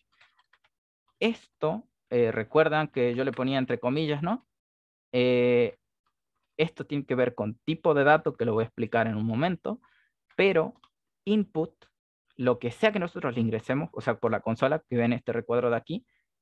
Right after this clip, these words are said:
lo va a tomar como cadena de texto. O sea, ya no, n-, no se va a confundir. No es, eh, si yo le ingresara mensaje,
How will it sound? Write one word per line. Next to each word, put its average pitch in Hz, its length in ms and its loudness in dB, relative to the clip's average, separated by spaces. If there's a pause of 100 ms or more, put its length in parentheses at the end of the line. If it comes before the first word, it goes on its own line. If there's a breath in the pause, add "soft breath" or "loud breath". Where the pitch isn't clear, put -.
lo 123 220 4
va 143 100 6
a 165 80 2
tomar 151 320 0
como 117 240 -4
cadena 123 340 -2
de - 100 -6
texto. - 440 -12 (220)
O - 20 -20
sea, 131 160 4
ya 147 180 6
no, 165 280 2
n-, 139 320 -4
no 156 140 4
se 170 100 2
va 156 80 6
a 156 80 0
confundir. 123 500 -2 (300)
No 147 120 4
es, - 360 -4
eh, 123 640 2 (320)
si - 160 -2
yo 156 80 6
le 170 80 -2
ingresara 160 400 0
mensaje, 160 680 -2